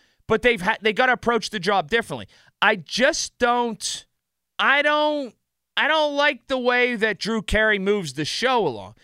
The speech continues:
I thought Bob Barker was a much smaller man with much bigger personality. So, but I love watching those game shows. I do. I've, I've turned back into Price is Right. Although, Price is Right today, I noticed for the first time,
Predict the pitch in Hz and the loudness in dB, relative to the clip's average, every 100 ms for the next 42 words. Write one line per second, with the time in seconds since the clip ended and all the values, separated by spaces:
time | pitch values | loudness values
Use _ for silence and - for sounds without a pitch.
0 | _ _ 202 208 254 - 233 214 151 226 | _ _ 2 4 2 2 2 2 2 2
1 | 214 202 190 151 170 123 - 160 196 202 | 2 -2 -2 -2 -2 -2 -4 0 0 0
2 | - 196 185 165 196 185 156 156 175 - | -2 0 0 2 0 0 -2 -2 -4 -2
3 | 170 135 - 143 - - 208 202 120 - | -4 -4 -4 -4 -4 -2 0 0 -4 -14
4 | - _ _ _ _ - 180 143 - 214 | -20 _ _ _ _ -2 0 0 0 4
5 | 427 415 202 233 156 139 - 131 113 98 | 4 4 2 2 0 -6 -6 -10 -10 -12
6 | 104 107 101 - - 220 160 156 - _ | -12 -12 -12 -14 0 0 0 -4 -6 _
7 | _ 202 320 240 - 220 294 233 - 240 | _ 2 4 2 0 4 4 2 -2 0
8 | 262 233 240 226 220 214 185 170 170 170 | 0 2 0 0 -2 -4 -6 -4 -2 -2
9 | 147 147 147 - 190 180 233 359 226 185 | -2 -4 -4 0 2 4 6 6 6 6
10 | 240 285 _ _ _ _ _ _ _ _ | 4 0 _ _ _ _ _ _ _ _
11 | _ _ - 240 370 - 359 220 277 285 | _ _ 0 2 2 0 -2 2 2 2
12 | - 214 160 202 247 330 202 262 311 311 | -2 -6 0 4 4 4 2 2 4 2
13 | 302 - 240 196 - 220 214 - 220 | 2 -4 -4 -4 -2 0 -2 -2 -2